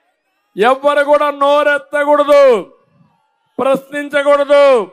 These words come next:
నిలదీయకూడదు. నాలుగున్నర ఏళ్ళలో ఆరు వేల కేసులు పెట్టాడు మీ మీద. ఎస్సీల పైన ఎస్సీ అట్రాసిటీ కేసు పెట్టిన పెద్ద మనిషి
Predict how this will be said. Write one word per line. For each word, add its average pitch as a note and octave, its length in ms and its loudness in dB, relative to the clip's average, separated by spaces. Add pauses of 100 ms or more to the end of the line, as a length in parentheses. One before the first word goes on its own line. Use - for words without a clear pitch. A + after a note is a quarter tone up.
(680)
నిలదీయకూడదు. C#4 1300 0 (840)
నాలుగున్నర F3+ 760 -6
ఏళ్ళలో F#3+ 840 -4 (380)
ఆరు G3+ 420 0
వేల G#3 460 -2
కేసులు G3+ 500 -8
పెట్టాడు G3+ 420 -4
మీ F3 180 -8
మీద. E3 200 -6 (1600)
ఎస్సీల C#4 560 0
పైన C#4+ 280 -2
ఎస్సీ C#4+ 440 -2
అట్రాసిటీ C#4+ 560 -4
కేసు D4 300 -4
పెట్టిన C#4+ 280 -4
పెద్ద C4+ 240 -4
మనిషి C#4 580 -2